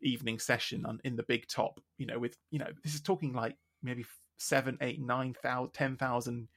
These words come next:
people cramming into a single enormous marquee. And they would have, you know, the biggest worship bands, um, they would have famous international speakers, but it was all hosted by Mike Pilavachi, who was the founder of,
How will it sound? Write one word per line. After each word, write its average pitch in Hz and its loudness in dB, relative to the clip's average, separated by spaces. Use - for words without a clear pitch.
people 123 -2
cramming 131 0
into 127 0
a - 0
single 120 0
enormous 120 0
marquee. 113 -4
And 131 2
they 131 6
would 120 4
have, 120 8
you 147 0
know, 117 2
the 117 2
biggest 131 8
worship 117 4
bands, 117 0
um, 113 -4
they 127 0
would 214 -4
have - -2
famous 135 2
international 123 -4
speakers, - -4
but 151 8
it 143 6
was 156 8
all 190 8
hosted 180 6
by 117 4
Mike 123 2
Pilavachi, 127 2
who 123 0
was 117 0
the 117 2
founder 135 2
of, 113 2